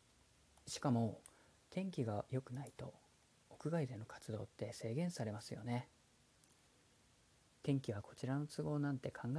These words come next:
えるわけもなく、容赦なく雨が降り続く日も。道民は夏に必死です。そもそも六月の最高気温が二十二度というのは、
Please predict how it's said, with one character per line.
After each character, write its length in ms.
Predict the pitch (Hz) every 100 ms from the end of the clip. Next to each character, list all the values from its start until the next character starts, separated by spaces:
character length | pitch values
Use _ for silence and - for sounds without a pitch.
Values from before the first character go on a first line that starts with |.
| 160
え 40 |
る 80 | 113
わ 80 | 110
け 100 | -
も 120 | 104
な 80 | 104
く、 200 | - - - - - - -
容 200 | - 147
赦 180 | 147 -
な 140 | 113 110
く 160 | - -
雨 200 | 127 120
が 120 | -
降 160 | - 113
り 100 | 110
続 240 | - 131
く 100 | 135
日 140 | 151 -
も。 140 | - - - - - - - - - - - - - - - - - - - -
道 180 | 104
民 220 | 101 101 104
は 100 | 107
夏 280 | 107 -
に 100 | 127
必 160 | 117 117
死 160 | - 120
で 100 | 123
す。 220 | - - - - - - - - - - - - - - - - - - - - -
そ 140 | -
も 100 | 233
そ 140 | 220 143
も 260 | 110 101 -
六 240 | 113 -
月 240 | 98 - 180
の 200 | 123 101
最 240 | - 120 113
高 220 | - 113
気 160 | - -
温 160 | 104 98
が 120 | 104
二 180 | 110 156
十 160 | 147
二 180 | 113 120
度 100 | 120
と 160 | - 104
い 100 | 101
う 40 |
の 120 | 104
は、 200 | 101 -